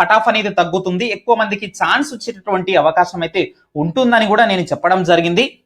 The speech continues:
అయినా సరే మరి అభ్యర్థులు అడుగుతున్నారు కాబట్టి, so ఇంకా కూడా మరి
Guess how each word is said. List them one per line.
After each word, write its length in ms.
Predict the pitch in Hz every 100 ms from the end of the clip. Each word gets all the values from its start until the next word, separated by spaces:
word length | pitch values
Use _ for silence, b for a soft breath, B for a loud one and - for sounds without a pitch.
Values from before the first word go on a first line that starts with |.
| -
అయినా 240 | 160 240
సరే 180 | 269 262
మరి 160 | 254 233
అభ్యర్థులు 440 | 175 220 247 247
అడుగుతున్నారు 520 | 254 208 262 277 285
కాబట్టి, 520 | - 143 127 - - b b b -
so 60 | 269
ఇంకా 400 | 247 254 311 320
కూడా 320 | 285 262 320 - _ _ _ _ _ _ _ _
మరి 260 | 175 208 226